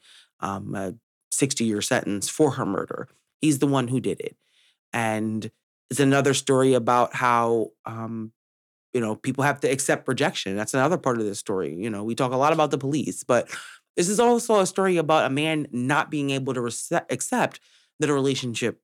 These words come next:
was over. He could have just left Tiana alone. Um, he had started dating someone else, but his obsession with her is what led him here. And then eventually, he stabbed her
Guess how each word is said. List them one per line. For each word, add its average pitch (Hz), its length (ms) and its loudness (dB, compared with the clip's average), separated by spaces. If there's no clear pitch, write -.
was 110 180 -6
over. 95 280 -4
He 135 140 -6
could 139 140 -2
have 135 120 0
just 156 340 -4
left 156 500 0
Tiana 175 300 0
alone. 127 520 -6
Um, 110 260 -4
he 143 120 0
had 143 100 2
started 160 360 2
dating 156 340 2
someone 139 400 0
else, - 480 -4
but 135 200 2
his 175 140 2
obsession 180 920 0
with 139 220 2
her 127 460 2
is 131 280 2
what 127 380 -2
led 143 320 2
him 131 220 -4
here. 160 300 -2
And 127 200 0
then 135 80 0
eventually, 139 800 -2
he 185 140 -2
stabbed 202 400 2
her 139 220 -2